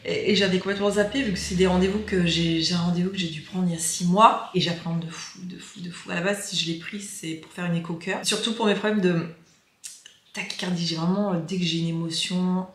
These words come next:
j'ai le cœur qui bat assez vite et qui bat assez vite, je trouve, au repos. Enfin, même mon médecin avait vu que c'était un petit peu rapide, donc, euh, il faut qu'on contrôle ça. Ouais, non, non, je suis pas tranquille, je, je, je suis pas fan.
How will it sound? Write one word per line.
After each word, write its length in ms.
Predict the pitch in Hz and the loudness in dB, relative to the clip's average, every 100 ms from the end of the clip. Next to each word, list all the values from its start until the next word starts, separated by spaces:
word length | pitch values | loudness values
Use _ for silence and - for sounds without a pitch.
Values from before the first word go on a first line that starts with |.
| _ | _
j'ai 120 | - | -14
le 60 | 170 | -10
cœur 160 | 180 180 | -8 -8
qui 140 | 175 | -8
bat 160 | 151 - | -8 -6
assez 280 | 180 185 190 | -4 -2 -2
vite 240 | 214 214 | -2 -4
et 100 | 180 | -8
qui 840 | - - 202 202 196 190 185 175 160 | -8 -6 -2 -2 0 0 0 0 0
bat 140 | 196 | 0
assez 260 | - 175 - | 0 -2 -2
vite, 160 | 185 180 | -2 -2
je 100 | 160 | -4
trouve, 340 | - 214 214 | -4 -4 -2
au 120 | 185 | 0
repos. 360 | 180 185 - - - _ | 2 0 -2 -10 -12 _
Enfin, 160 | - 151 | -18 -10
même 120 | 165 | -6
mon 120 | 160 | -4
médecin 360 | 165 165 - 190 | -4 -6 -8 -8
avait 260 | 190 170 170 | -6 -6 -6
vu 240 | 160 175 | -6 -8
que 80 | - | -8
c'était 180 | - 180 | -12 -6
un 160 | 175 170 | -6 -6
petit 180 | - 202 | -12 -16
peu 120 | 190 | -8
rapide, 440 | 196 180 - 220 - | -6 -6 -6 -10 -8
donc, 260 | 160 - | -8 -8
euh, 160 | 160 165 | -8 -8
il 20 | |
faut 120 | - | -10
qu'on 140 | - 165 | -12 -12
contrôle 360 | 165 156 165 | -10 -12 -12
ça. 300 | 160 - - 208 | -10 -6 -4 0
Ouais, 160 | 254 | 2
non, 160 | 330 359 | 2 2
non, 120 | 349 | 0
je 60 | 320 | -2
suis 80 | - | -4
pas 80 | 269 | -6
tranquille, 420 | 285 302 294 269 | -8 -10 -8 -6
je, 340 | 233 226 226 | -6 -4 -6
je, 220 | 226 - | -6 -8
je 80 | - | -8
suis 200 | - - | -6 -8
pas 140 | - 269 | -10 -16
fan. 540 | - 247 240 233 208 | -14 -12 -8 -8 -8